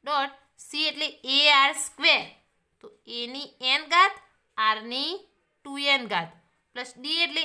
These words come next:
એ આર ઘન, એટલે કે એ ની એન ઘાત, આર ની થ્રી એન ઘાત.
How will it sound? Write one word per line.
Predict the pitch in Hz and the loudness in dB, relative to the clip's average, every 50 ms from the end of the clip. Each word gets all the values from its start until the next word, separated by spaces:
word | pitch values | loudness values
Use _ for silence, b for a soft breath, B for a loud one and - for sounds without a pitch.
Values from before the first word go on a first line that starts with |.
| - - - | -6 -10 -10
એ | 262 262 269 285 | -6 -2 2 4
આર | 302 311 311 | 4 4 2
ઘન, | 294 262 320 302 240 180 170 - _ _ _ _ _ | 0 2 2 2 2 2 -2 -12 _ _ _ _ _
એટલે | _ 220 226 | _ -18 -14
કે | 214 262 | -10 -10
એ | 240 - - 247 247 240 233 | -10 -8 -6 -6 -6 -4 -4
ની | 240 262 277 262 - _ | -6 -8 -10 -10 -12 _
એન | 226 233 233 247 254 269 269 | -6 -4 -4 -2 -4 -4 2
ઘાત, | 302 294 311 330 349 349 - - _ _ _ _ _ - | 4 6 6 6 4 2 -4 -18 _ _ _ _ _ -4
આર | - 208 202 196 190 196 | -2 0 0 0 -2 -4
ની | 202 208 220 240 269 330 381 440 - - _ _ _ _ _ _ _ _ _ _ _ _ | -8 -8 -8 -6 -4 -4 -4 -6 -8 -10 _ _ _ _ _ _ _ _ _ _ _ _
થ્રી | - 214 226 240 220 208 | -20 -12 -12 -8 -8 -8
એન | 196 185 180 170 | -8 -8 -10 -12
ઘાત. | 165 165 156 - | -14 -14 -18 -18